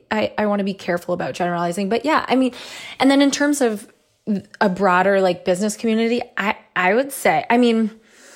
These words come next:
part of this is being a woman. Um, but I would say, like, people, people don't understand, and I don't fault them for not understanding how, like, <laughs> food blogging works as a business, but it is really interesting. Even people who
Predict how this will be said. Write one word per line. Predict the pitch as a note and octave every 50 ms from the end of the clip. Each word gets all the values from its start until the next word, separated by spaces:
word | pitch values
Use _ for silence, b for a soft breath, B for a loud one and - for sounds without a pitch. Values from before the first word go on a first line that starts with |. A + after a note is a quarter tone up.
| B B B B B B B B B B B B B B B
part | - - D4 D4
of | D#4+ D#4
this | E4+ D#4 - C4
is | A#3+
being | - A3 G3 F#3
a | F3+
woman. | F3 E3 - F#3 F#3 A3+ C4 C#4 C4 - _ _ _ _
Um, | - A#3 A#3+ A#3+ A#3
but | A3 B3 - -
I | G3+ A3+ A#3
would | B3+ A#3+
say, | C4 B3+
like, | - - A3+ A3 G#3+ -
people, | - - A#3+ A#3+ A#3 - B3 A#3+ B3 B3 B3+ C4 B3+ - - - -
people | - - A#3+ A#3+ A#3 - B3+ C4+
don't | B3+ G#3+ - G#3 G3 G3+ G#3 - - _
understand, | - G3+ G3+ G3+ G3 G3+ G3+ G3 G3 - - - - G3 F3+ D#3+ D#3+ F3 G3+ A#3+ C#4 D4 -
and | B3 B3+ B3+ B3+ - -
I | A3+ B3+ C4+
don't | C4 C#4+ C#4+ C#4 B3+ - - _ _ -
fault | - - - - G#3 F#3 F#3 F3+ - -
them | G#3+ G#3 G#3 G#3+
for | G#3 - A3+
not | A3+ A3 G#3+ G#3+ -
understanding | G#3+ G#3+ G#3+ G#3 G#3+ G#3 - - G3+ F#3 G3 G3+ G#3 G#3 G#3
how, | G3 F3 - F3+ F3 E3+ F3+ E3+ E3 E3+ E3+ - - - -
like, | G#3 F3+ E3 D#3+ -
<laughs> |
food | - - - - G3+ E3+ G#3+ F#3+ D#3+
blogging | F#3 G3+ F3 D3+ F3 F#3 F3+ F#3 E3+ F3
works | D#3+ - D3+ E3+ G3 - -
as | G3+ F#3
a | F3+
business, | F3 - E3+ E3 F#3+ G3+ A3+ -
but | - A3+ G#3
it | G#3+ G3+
is | A3+ B3+ C4 -
really | - C#4 C4 A#3
interesting. | - - F#3 F3+ E3+ - F#3 F3+ - - F#3 F3+ F3+ F3 F3+ B B B B B B B -
Even | A#3 A3+ A#3 A3 A3+ A3 G#3+
people | - - G3+ - - G3+ G3
who | F#3+ - - G3 F#3 F3+ F3+ F3 F3+